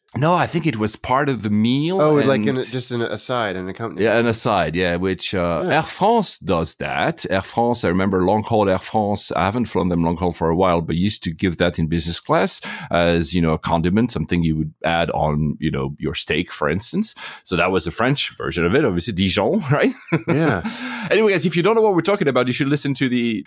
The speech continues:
Speaker 1: episode of Mastication Nation because it's a really fun one. And thank you for the shout outs, by the way. I
Speaker 2: My
Speaker 1: really,
Speaker 2: pleasure.
Speaker 1: really appreciate that. And also, it was a milestone because for the first time, Will didn't use the term vector, but you did.
Speaker 2: I did, yes. Vector for d-, for delivery.
Speaker 1: <laughs>
Speaker 2: That's, that's too much Alton Brown for him,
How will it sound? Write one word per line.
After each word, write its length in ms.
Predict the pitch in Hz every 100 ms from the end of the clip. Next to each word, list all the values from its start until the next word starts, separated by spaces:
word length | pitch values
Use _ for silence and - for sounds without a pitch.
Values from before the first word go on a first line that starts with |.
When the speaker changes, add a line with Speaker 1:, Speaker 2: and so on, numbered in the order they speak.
| -
Speaker 1:
episode 320 | 127 131 127 120
of 300 | 110 107 - -
Mastication 480 | 123 131 117 113 110
Nation 300 | 117 - 90
because 240 | 98 104
it's 80 | 101
a 40 |
really 180 | 135 123
fun 180 | 120 113
one. 140 | 110
And 100 | 110
thank 160 | 147 147
you 40 | 131
for 80 | 107
the 60 |
shout 260 | - 98 82
outs, 200 | 69 -
by 100 | 67
the 80 | 65
way. 140 | 71
I 40 | 73
Speaker 2:
My 40 |
Speaker 1:
really, 100 | 80
Speaker 2:
pleasure. 240 | 82 92 85
Speaker 1:
really 100 | 73
appreciate 340 | - 90 - 69
that. 140 | 65 - -
And 100 | 110
also, 480 | 156 156 120 95 90 - - -
it 100 | 98
was 200 | 98 95
a 260 | 90 85
milestone 640 | 98 131 127 - 101 85 80
because 280 | 87 90 -
for 80 |
the 80 | 82
first 340 | - 123 110 -
time, 320 | 98 87 80 - -
Will 320 | 101 110 90
didn't 300 | 78 117 120
use 200 | 104 104
the 80 | 90
term 360 | - 92 87 82
vector, 420 | 117 - 90 78
but 180 | 76 95
you 140 | 104
did. 100 | 110
Speaker 2:
I 140 | 123 135
did, 200 | 127 113
yes. 280 | 120 101
Vector 360 | - 123 123 123
for 200 | - 117
d-, 140 | 95 - - - _
for 160 | 127 110
delivery. 500 | 117 117 98 110 113
Speaker 1:
<laughs> 20 |
Speaker 2:
That's, 320 | 139 147 -
that's 280 | 135 147 143
too 160 | -
much 220 | 143 131 131
Alton 340 | 120 120 107
Brown 260 | 110 107 98
for 140 | 95
him, 360 | 101 95 90